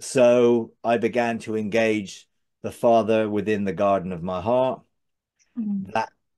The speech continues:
Speaker 1: began to become an intimate place where he looked into my eyes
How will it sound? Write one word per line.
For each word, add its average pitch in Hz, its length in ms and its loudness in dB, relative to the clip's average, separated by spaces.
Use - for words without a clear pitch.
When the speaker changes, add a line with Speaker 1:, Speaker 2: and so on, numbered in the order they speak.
Speaker 1:
began 117 680 0
to 107 480 -2
become 92 340 -4
an 90 140 -4
intimate 113 500 -2
place 104 300 0
where 101 120 0
he 123 280 -2
looked 117 540 2
into 123 520 -2
my 104 220 -4
eyes 107 640 0